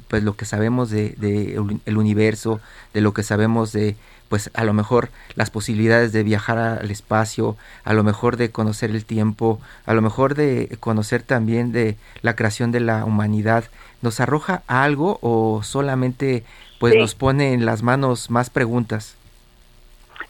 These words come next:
Speaker 2: Sí, cómo no. La primera imagen, eh, que, que seguramente vieron, que es naranja por abajo y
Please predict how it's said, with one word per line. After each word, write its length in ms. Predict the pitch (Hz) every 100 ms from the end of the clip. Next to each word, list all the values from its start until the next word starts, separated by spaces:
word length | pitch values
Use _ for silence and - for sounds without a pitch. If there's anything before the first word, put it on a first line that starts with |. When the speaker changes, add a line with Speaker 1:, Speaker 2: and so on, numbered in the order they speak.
| -
Speaker 2:
Sí, 140 | 262
cómo 260 | 220 233 208
no. 180 | 202 123
La 200 | 185 208
primera 460 | 226 262 294 320 330
imagen, 540 | 330 277 269 - 311 381 392 -
eh, 320 | - - 247 -
que, 320 | - 180 175 -
que 140 | 180 185
seguramente 640 | 208 208 214 214 214 214 214
vieron, 400 | 220 233 254 240
que 140 | 202
es 100 | 202
naranja 540 | 208 185 175 185 - 202
por 260 | - 175
abajo 540 | 156 165 165 - 208 240
y 220 | 208